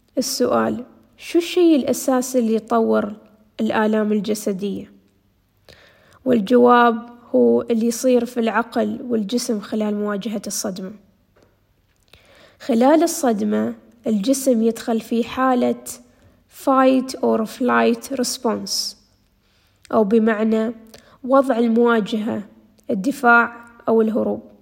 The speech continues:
ويكون دايما في حالة شعور بالخطر.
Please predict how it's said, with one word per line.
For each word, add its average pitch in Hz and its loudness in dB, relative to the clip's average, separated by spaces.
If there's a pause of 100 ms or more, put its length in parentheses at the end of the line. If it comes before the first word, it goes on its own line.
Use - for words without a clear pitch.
(1700)
ويكون 262 2
دايما 277 4
في 247 -4
حالة 233 0
شعور 233 0
بالخطر. 208 -6